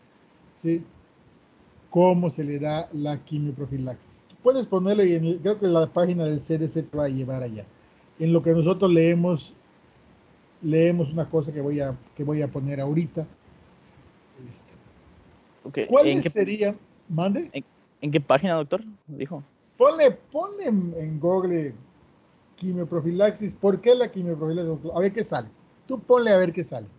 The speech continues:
Speaker 1: ¿sí? Y luego nos presentan lo que salga y lo, y lo vamos a discutir en tanto alguien nos ayuda aquí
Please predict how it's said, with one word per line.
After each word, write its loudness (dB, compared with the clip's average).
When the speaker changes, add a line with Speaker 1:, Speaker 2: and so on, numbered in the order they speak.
Speaker 1:
¿sí? -8
Y -2
luego 4
nos -2
presentan 2
lo 0
que -2
salga 0
y 2
lo, 0
y -2
lo 0
vamos 2
a -2
discutir -4
en -2
tanto 2
alguien 2
nos -2
ayuda 2
aquí -6